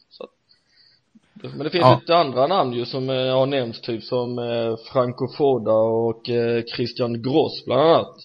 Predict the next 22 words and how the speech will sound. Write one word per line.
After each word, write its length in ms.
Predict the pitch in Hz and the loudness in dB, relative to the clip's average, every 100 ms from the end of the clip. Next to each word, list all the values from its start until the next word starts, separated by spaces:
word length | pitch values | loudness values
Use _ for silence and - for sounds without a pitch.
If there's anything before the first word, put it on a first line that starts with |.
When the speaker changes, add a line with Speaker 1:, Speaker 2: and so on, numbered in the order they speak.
| - - - - | -20 -20 -20 2
Speaker 1:
Där 80 | 131 | 4
jag 120 | 131 | 4
tycker 160 | 123 123 | 2 -2
att 60 | |
Christian 340 | - 117 127 123 | -2 -2 -2 0
Gross, 240 | 123 107 | 0 0
eh, 180 | 120 123 | -2 -2
skulle 220 | - 135 | 0 6
vara 140 | 139 | 6
ett 60 | 135 | 6
ganska 340 | 139 147 135 | 0 -2 -4
så, 420 | 120 123 113 113 117 | -4 -2 0 0 -2
eh, 300 | 117 117 117 _ _ _ _ _ 113 | -2 -4 -8 _ _ _ _ _ -2
eh, 220 | 113 117 | 0 0
häftigt 440 | 131 139 - - - | 4 4 4 2 0
<laughs> 60 | 160 | 2
namn 360 | 147 131 120 151 | 2 2 0 -4
att 120 | - | -6
få 140 | 143 | -4
med 240 | 131 127 113 | 0 0 0
sig 360 | 123 117 113 | -4 -6 -6
i, 200 | 110 131 | -10 -12